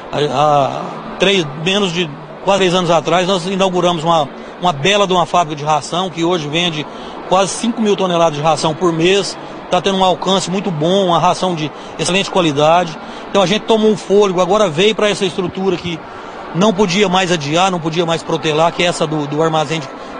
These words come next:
do, do, do Carpec Coffee, né, que é a, essa est-,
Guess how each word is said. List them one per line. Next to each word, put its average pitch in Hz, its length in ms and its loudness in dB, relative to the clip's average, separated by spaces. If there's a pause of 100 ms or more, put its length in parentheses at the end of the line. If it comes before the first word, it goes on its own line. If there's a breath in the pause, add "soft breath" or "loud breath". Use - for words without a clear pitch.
do, 156 140 -4
do, 151 160 -4
do 143 100 -2
Carpec 175 460 0
Coffee, 175 420 0
né, 160 140 -2
que 151 180 -6
é - 20 -2
a, 139 200 -4 (480 loud breath)
essa 139 240 0
est-, - 180 -4